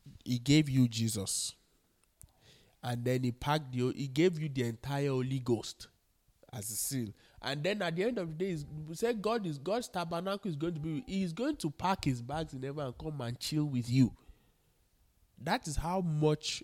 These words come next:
God is interested in speaking to us. So you too, make it a point and a principle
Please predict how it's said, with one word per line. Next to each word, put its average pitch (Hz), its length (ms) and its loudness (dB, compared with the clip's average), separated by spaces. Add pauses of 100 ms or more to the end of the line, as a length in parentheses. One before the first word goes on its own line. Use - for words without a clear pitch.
God 151 240 2
is 117 140 -6
interested 131 720 -6
in 104 80 -10
speaking 107 600 -8
to 101 140 -10
us. - 100 -12
So 240 120 0
you 277 320 2
too, 233 300 -2 (680)
make 196 420 -2
it 190 240 -2 (120)
a 131 140 -4
point 127 680 -6
and 117 200 -12
a 117 60 -10
principle 131 680 -12